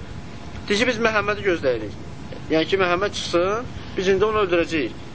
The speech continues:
Deyir ki, "Məhəmməd çıxdı, getdi." Məhəmməd hələ bu dəqiqə keçib getdi. Dedilər, "Ola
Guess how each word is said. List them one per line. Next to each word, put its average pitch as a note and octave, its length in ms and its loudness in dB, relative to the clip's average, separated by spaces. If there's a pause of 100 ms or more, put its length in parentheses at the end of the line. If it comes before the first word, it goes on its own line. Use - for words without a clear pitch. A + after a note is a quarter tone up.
(180)
Deyir G3+ 140 2
ki, B3 80 4
"Məhəmməd A#3+ 380 2
çıxdı, - 180 -8
getdi." E3+ 380 2 (680)
Məhəmməd F#3 520 4 (480)
hələ G#3+ 180 4
bu A#3 40 -2
dəqiqə A3 300 2
keçib A3 280 -4
getdi. F#3+ 200 2
Dedilər, A#3 240 2
"Ola B3 120 6